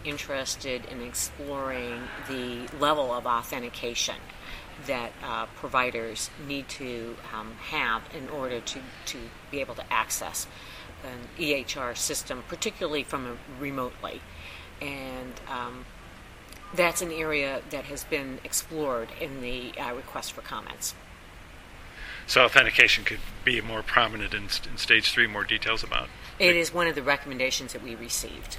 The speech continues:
Speaker 2: Right.
Speaker 1: as to that, you know, the technology would need to enable that, and that, uh, providers would need to use it. And particularly what they're focusing on is moving towards two-factor authentication. That's where the recommendations have been added.
Speaker 2: And that's for, uh,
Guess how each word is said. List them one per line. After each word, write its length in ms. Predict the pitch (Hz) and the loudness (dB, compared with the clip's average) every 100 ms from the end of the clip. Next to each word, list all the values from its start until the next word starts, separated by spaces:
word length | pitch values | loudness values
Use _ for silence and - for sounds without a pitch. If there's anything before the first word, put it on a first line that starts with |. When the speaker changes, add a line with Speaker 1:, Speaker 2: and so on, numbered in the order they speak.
| - | -6
Speaker 2:
Right. 380 | - - 123 117 | -6 -6 -4 -2
Speaker 1:
as 180 | 120 - | -2 -2
to 300 | - 117 110 - 120 - | -4 -6 -8 -8 -6 -4
that, 160 | 127 - 151 | -4 -4 -8
you 180 | 131 120 | -6 -6
know, 100 | 120 | -6
the 200 | 131 120 | -6 -6
technology 680 | - 117 135 127 123 131 | -6 -2 2 2 0 -4
would 160 | 120 120 | -4 -6
need 160 | 123 | -6
to 120 | 123 123 | -4 -4
enable 400 | 123 120 135 123 | -4 -4 -2 -2
that, 380 | 123 117 120 | 0 0 0
and 220 | 123 127 120 | -4 -8 -6
that, 200 | 117 127 120 | -8 -8 -8
uh, 220 | 113 107 117 - - - | -8 -8 -10 -12 -14 -10
providers 500 | 143 123 120 120 - | -4 0 0 -2 -6
would 140 | 127 120 | -8 -8
need 200 | 120 - | -10 -10
to 80 | 120 | -10
use 340 | 101 123 - | -10 -4 -4
it. 220 | 98 - - - - - | -4 -8 -10 -12 -12 -8
And 160 | 147 151 - - | -6 -6 -8 -4
particularly 340 | 165 156 175 143 | -2 0 0 0
what 120 | 127 | 0
they're 80 | 117 | 0
focusing 500 | 156 151 - 127 117 | 0 0 -2 -4 -4
on 160 | 120 | -6
is 220 | 123 135 - 127 | -6 -6 -8 -10
moving 320 | 160 156 143 147 | -8 -6 -4 -4
towards 400 | 135 131 - - | -4 -4 -4 -6
two-factor 480 | - - 117 - 98 | -4 2 2 2 -4
authentication. 680 | 98 - 104 - - - 90 - - | -6 -6 -10 -8 -6 -6 -8 -8 -4
That's 240 | 127 - | -4 -2
where 160 | 151 139 | 0 2
the 100 | 147 | 2
recommendations 800 | 135 - 135 123 117 - 131 - | -2 -4 -6 -4 -2 -2 -2 -6
have 160 | 123 117 | -6 -8
been 120 | 117 | -8
added. 260 | 110 - - - - - - - - - - | -8 -8 -10 -14 -14 -14 -12 -8 -6 -4 4
Speaker 2:
And 140 | 131 | 10
that's 240 | 135 - | 10 10
for, 500 | - 143 123 113 110 | 6 6 8 8 8
uh, 220 | 65 67 | 4 -4